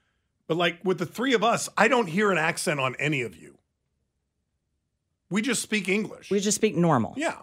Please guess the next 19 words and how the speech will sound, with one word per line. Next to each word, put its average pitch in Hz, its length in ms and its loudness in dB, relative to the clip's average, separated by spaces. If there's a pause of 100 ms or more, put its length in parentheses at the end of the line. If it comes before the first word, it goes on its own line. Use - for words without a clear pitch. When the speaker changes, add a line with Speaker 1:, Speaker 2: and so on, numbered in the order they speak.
Speaker 1:
we, 175 140 -2
we're 196 160 0
normal 196 680 2
English 185 420 -2 (140)
speakers. - 680 -12
Speaker 2:
Yeah. 180 200 -2 (1500)
Speaker 1:
I 147 80 0
don't 208 140 2
hear 202 160 2
an 190 60 0
accent 175 360 0
from 180 120 -2
Sam. 165 300 -4
I 180 40 -2
don't 156 160 0
hear 165 120 0
one 160 200 -2
from 151 180 -8
Dan. 135 360 -6